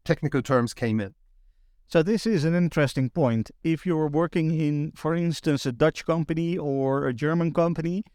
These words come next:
Speaker 2: and all of the terms that the company uses are in Dutch or in German,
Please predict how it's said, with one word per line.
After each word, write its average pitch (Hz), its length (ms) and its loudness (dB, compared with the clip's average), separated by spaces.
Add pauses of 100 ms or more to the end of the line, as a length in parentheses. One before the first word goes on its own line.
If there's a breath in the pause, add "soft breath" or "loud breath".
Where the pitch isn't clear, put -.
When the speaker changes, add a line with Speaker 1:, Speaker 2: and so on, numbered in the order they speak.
(460)
Speaker 2:
and 139 240 0 (160)
all 208 240 2
of - 80 -2
the 135 240 -2
terms 160 380 2
that 147 180 4 (100)
the 131 80 -4
company 175 380 -2
uses 135 720 0
are 143 340 2
in 135 180 0
Dutch 135 280 0
or 131 160 0
in 120 100 2
German, 120 480 2